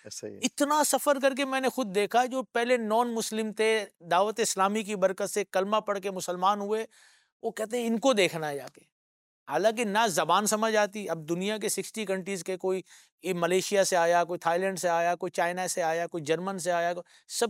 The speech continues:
Speaker 2: کی الگ الگ زبان ہے، لیکن کیا کہ صرف دیکھنا اور مسکراہٹ،
Speaker 1: واہ۔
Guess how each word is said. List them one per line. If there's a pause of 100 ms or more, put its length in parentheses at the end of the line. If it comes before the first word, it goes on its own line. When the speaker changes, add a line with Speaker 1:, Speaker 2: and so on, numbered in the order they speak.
Speaker 2:
کی
الگ
الگ
زبان
ہے، (480)
لیکن
کیا
کہ (640)
صرف
دیکھنا
اور
مسکراہٹ،
Speaker 1:
واہ۔